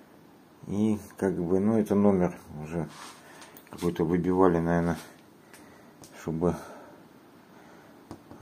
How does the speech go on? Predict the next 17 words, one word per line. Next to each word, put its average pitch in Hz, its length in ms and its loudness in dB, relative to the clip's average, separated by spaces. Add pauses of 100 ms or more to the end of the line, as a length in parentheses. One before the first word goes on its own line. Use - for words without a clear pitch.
(120)
ну, 110 160 -2
для 92 180 4
сигналки, 107 520 2
там, 85 300 0
не 87 80 0
знаю 85 220 4
для 73 120 -4
чего. 76 260 -4 (1300)
Вот, 92 400 4
и 123 320 12
вот 110 280 10
стёкла 113 480 12
все 95 340 10 (240)
одни 87 560 4 (100)
родные 98 680 6
с - 340 -10
логотипом, 90 720 2